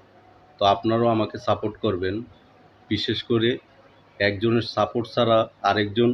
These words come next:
উপরে উঠতে পারে না। তো সেজন্য আপনারা আমাকে সাপোর্ট করবেন, আমিও আপনাদেরকে সাপোর্ট করব। তো একজনের ভিডিও আরেকজনের ফুল ভিডিও দেখে গঠনমূলক কমেন্টস করবেন, আমিও করব আপনাদেরকে সাপোর্ট। এবং আপনারা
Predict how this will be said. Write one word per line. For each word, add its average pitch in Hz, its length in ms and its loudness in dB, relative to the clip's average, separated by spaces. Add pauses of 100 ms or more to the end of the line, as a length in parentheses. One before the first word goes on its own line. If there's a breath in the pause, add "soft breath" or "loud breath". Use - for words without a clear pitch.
(140)
উপরে 107 320 0
উঠতে 104 280 -4
পারে 92 180 0
না। 87 140 -4 (600)
তো - 60 -8 (100)
সেজন্য 113 340 2 (120)
আপনারা 113 340 0
আমাকে 107 260 -2
সাপোর্ট 104 280 -2 (100)
করবেন, 107 280 0 (600)
আমিও 113 360 2
আপনাদেরকে 104 400 -4
সাপোর্ট 92 420 -4
করব। 87 220 -6 (920)
তো - 60 -6 (160)
একজনের 110 440 2
ভিডিও 113 260 0
আরেকজনের 110 480 0 (120)
ফুল 113 280 0
ভিডিও 113 260 0
দেখে 110 300 -2 (140)
গঠনমূলক 110 580 0
কমেন্টস 110 420 -2
করবেন, 113 300 -2 (840)
আমিও 110 300 4
করব 110 240 0 (120)
আপনাদেরকে 107 460 -2
সাপোর্ট। 107 420 -4 (1000)
এবং 101 260 0 (180)
আপনারা 110 380 0